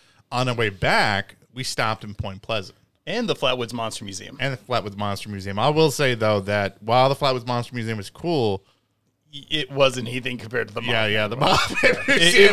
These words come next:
Speaker 1: was
Speaker 2: was
Speaker 1: way better.
Speaker 2: If you get a chance, go.
Speaker 1: Was
Speaker 2: Just,
Speaker 1: just
Speaker 2: just do it.
Speaker 1: way better.
Speaker 2: I got to see John Kill's typewriter, his
Speaker 1: Yeah.
Speaker 2: suit. They let me put it on and prance
Speaker 1: Yeah.
Speaker 2: around the museum for. Okay, they didn't do. They
Speaker 1: Yeah.
Speaker 2: didn't let me do that last
Speaker 1: They
Speaker 2: time,
Speaker 1: have,
Speaker 2: but I
Speaker 1: like,
Speaker 2: wanted to.
Speaker 1: Yeah, they have an incredible gift shop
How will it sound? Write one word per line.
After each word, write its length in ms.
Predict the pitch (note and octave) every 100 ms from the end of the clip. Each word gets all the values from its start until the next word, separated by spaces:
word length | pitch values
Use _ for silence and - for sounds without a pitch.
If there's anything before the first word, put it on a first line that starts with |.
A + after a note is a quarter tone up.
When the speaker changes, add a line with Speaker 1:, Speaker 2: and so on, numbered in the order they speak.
| F#3+
Speaker 1:
was 100 | E3+
Speaker 2:
was 180 | E3 F#3
Speaker 1:
way 400 | F#3+ F#3 F3+ D#3
better. 480 | C#3+ D#3+ C#3+ A2+ G2+ -
Speaker 2:
If 140 | E3 A3
you 80 | G#3+
get 140 | B3+
a 60 | F#3+
chance, 300 | F3 A#2+ -
go. 360 | A2+ G#2+ - -
Speaker 1:
Was 140 | C#3
Speaker 2:
Just, 120 | C#3
Speaker 1:
just 180 | D3 C3+
Speaker 2:
just 180 | C3+ A#2
do 120 | A2+
it. 220 | G#2 A#2+ A2+ B2+
Speaker 1:
way 440 | C#3 C3+ A#2 G2 - A2 -
better. 380 | B2+ G#2 F2 - _ -
Speaker 2:
I 60 | C#3
got 200 | D#3 -
to 80 |
see 200 | - C#3+
John 300 | B2+ C3 B2
Kill's 320 | A#2+ C3 - -
typewriter, 920 | F#3 G#3 F#3+ F#3 F3+ F3 E3+ E3 E3
his 80 | C#3+
Speaker 1:
Yeah. 120 | A2+
Speaker 2:
suit. 560 | F#2 - G3 G3 F#3 F#3+
They 80 |
let 220 | D3 D#3+ D3+
me 80 |
put 260 | C3+ - D#3+
it 180 | A#2+ -
on 420 | D3 F3+ F3+ F#3 E3
and 140 | C#3
prance 280 | D3 C3 A2
Speaker 1:
Yeah. 60 |
Speaker 2:
around 180 | B2+ B2+
the 60 | B2
museum 440 | A2+ A2 G3 F#3
for. 120 | F#3
Okay, 220 | C3+ C#3 A2+
they 140 | A2+
didn't 180 | G#2+ G2+
do. 80 | A#2
They 140 | B2
Speaker 1:
Yeah. 60 | -
Speaker 2:
didn't 100 | A#2+
let 100 | A2+
me 80 | A2
do 120 | A2+
that 120 | A2
last 120 | G#2+
Speaker 1:
They 40 | A#2
Speaker 2:
time, 80 | C3
Speaker 1:
have, 100 | C3
Speaker 2:
but 80 | D3+
I 40 |
Speaker 1:
like, 80 | E3
Speaker 2:
wanted 240 | D3+ A2
to. 200 | - A#2
Speaker 1:
Yeah, 200 | A#2+ G2+
they 80 | G2+
have 80 | C#3+
an 60 | C#3
incredible 680 | A2 - - E3 F#3 E3
gift 260 | D#3 C#3 A#2+
shop 420 | - A#2 A2+ G#2+